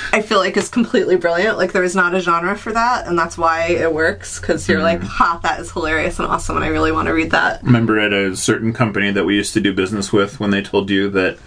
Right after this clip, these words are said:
Speaker 2: feminist bicycle science fiction was too much and too deep of a niche that you needed to just make it feminist science fiction?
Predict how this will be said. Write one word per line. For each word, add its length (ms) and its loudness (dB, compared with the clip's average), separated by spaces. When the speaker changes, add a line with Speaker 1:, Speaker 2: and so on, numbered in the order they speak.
Speaker 2:
feminist 580 2
bicycle 540 2
science 420 -2
fiction 480 0
was 160 0
too 260 4
much 460 0
and 200 2
too 220 4
deep 260 2
of 160 0
a 40 0
niche 480 -2
that 200 2
you 140 0
needed 360 0
to 60 -8
just 300 -4
make 180 -2
it 200 -2
feminist 420 0
science 300 0
fiction? 440 -4